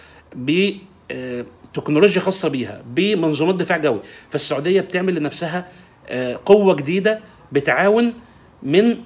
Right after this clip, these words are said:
قوة ومكانة المملكة العربية السعودية. هنا انتظار لمدى القرارات الأمريكية، آم، آه، أو الإجراءات الأمريكية مع السعودية، لأن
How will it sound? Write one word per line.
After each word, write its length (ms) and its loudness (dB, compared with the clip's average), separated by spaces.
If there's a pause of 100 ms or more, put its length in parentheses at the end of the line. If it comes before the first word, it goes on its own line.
(140)
قوة 320 6
ومكانة 340 2
المملكة 200 -2
العربية 180 0
السعودية. 420 -6 (320)
هنا 260 4 (2250)
انتظار 640 4 (560)
لمدى 720 2 (200)
القرارات 560 0
الأمريكية، 760 0 (680)
آم، 360 -4 (100)
آه، 460 -6
أو 300 4
الإجراءات 500 0
الأمريكية 440 -2
مع 160 -2
السعودية، 520 0
لأن 300 0